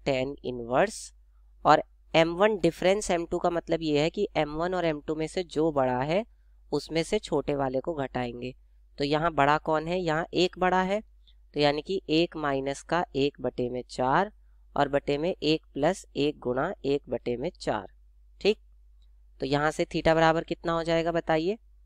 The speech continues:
यहाँ से आपका theta हो जाएगा tan इनवर्स, और ये चार एकम चार में से एक गया, तीन बटे चार, और बटे में कितना आएगा?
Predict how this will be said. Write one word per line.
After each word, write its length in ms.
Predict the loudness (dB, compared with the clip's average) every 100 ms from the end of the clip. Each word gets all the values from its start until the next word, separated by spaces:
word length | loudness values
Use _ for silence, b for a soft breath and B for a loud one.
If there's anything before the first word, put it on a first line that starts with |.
| -20 -20 -20 -4
यहाँ 280 | -2 0 -2
से 240 | 0 0 0 2
आपका 340 | 0 2 -2 -2
theta 320 | -10 0 0
हो 140 | 0
जाएगा 360 | -2 -2 0 -4 0
tan 340 | 0 0 -2 -6 -10
इनवर्स, 680 | -8 -4 0 0 -2 -16 -18 -20 -20 -20 -20 _ -20 -4
और 120 | -4
ये 200 | 0 -2 0
चार 260 | 4 4 4
एकम 280 | -2 -4 -2
चार 400 | 0 4 2 2
में 180 | -6
से 220 | -2 0 0
एक 80 | 2
गया, 260 | 2 2 0 -10
तीन 280 | -6 -6 -4
बटे 300 | -8 -4 -6 -2
चार, 360 | 2 4 2 -2 -20 _ -20 -20 -6
और 120 | -2
बटे 280 | -2 0 -2
में 120 | -2
कितना 340 | -6 -4 -2 0
आएगा? 280 | 2 0